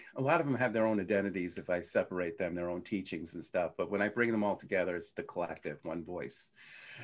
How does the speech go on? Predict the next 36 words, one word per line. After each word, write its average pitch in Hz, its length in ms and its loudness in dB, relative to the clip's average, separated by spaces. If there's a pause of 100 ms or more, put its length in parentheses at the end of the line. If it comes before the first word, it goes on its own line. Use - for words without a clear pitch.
(240)
And 107 720 4
when 127 260 4
I 123 120 8
go 135 180 10
into, 117 720 2
uh, 110 200 8 (100)
I 139 100 4
go 196 180 4
into 202 200 0
a 104 60 4
trance, 98 440 2
it's - 140 -4
not 175 200 4
really 196 180 0
meditation, 117 880 0 (460)
um, 92 200 6
type 95 320 4
phase 123 380 6
that 90 80 0
I 90 60 -4
have 95 140 -2
to 90 100 -2
go 117 240 2
into. 92 320 0
It's - 180 -6
almost 165 340 0
like 123 220 0
going 107 360 2
into 104 280 -2
a 90 60 0
trance. 117 560 0
It's - 120 -8
almost 113 280 0
like 98 180 0
drifting 101 460 0
off, - 400 -4